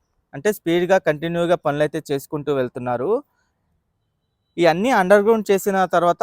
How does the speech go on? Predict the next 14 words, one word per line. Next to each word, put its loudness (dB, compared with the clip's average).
పైన 0
రోడ్డు 2
నిర్మాణ -2
పనులు -2
అయితే -2
స్టార్ట్ -2
చేస్తారు. -4
ఇదంతా 2
జోన్ 0
టూ 2
అనమాట. 2
ఈ 0
జోన్ 0
టూ -2